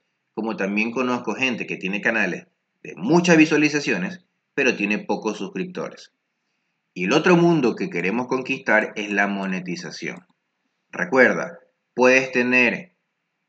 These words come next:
pocas visualizaciones, como lo es en mi caso, pero tienes un C P M alto y puedes conquistar este mundo.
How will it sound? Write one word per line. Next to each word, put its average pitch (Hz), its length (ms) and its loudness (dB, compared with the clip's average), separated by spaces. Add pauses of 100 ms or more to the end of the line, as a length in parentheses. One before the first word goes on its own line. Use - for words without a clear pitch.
(180)
pocas 160 360 8
visualizaciones, 120 840 0
como 80 300 -4
lo 76 120 -6
es 85 120 -6
en 110 160 -4
mi 127 120 -6
caso, - 500 -2
pero 95 180 -4
tienes 104 220 -6
un 117 140 -6
C 117 200 -2
P 113 240 0
M 123 220 2
alto 101 460 0 (320)
y - 180 -4
puedes 104 320 -2
conquistar 92 520 -4
este 90 220 -6
mundo. 120 480 -6